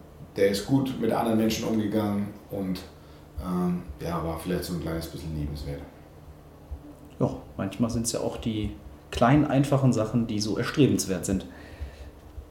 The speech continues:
Speaker 2: Letzte Frage, dann hast du's geschafft. Ich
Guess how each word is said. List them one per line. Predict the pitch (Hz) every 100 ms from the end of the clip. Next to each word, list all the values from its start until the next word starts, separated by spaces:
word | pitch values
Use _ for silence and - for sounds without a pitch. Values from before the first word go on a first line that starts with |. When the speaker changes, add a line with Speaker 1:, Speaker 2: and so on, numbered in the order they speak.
| - -
Speaker 2:
Letzte | 127 165 - 208
Frage, | 160 156 180 196 214
dann | 127 131 131 131 -
hast | 139 135
du's | 143 135
geschafft. | 131 143 - - - - - - - - - - -
Ich | 156 156 - -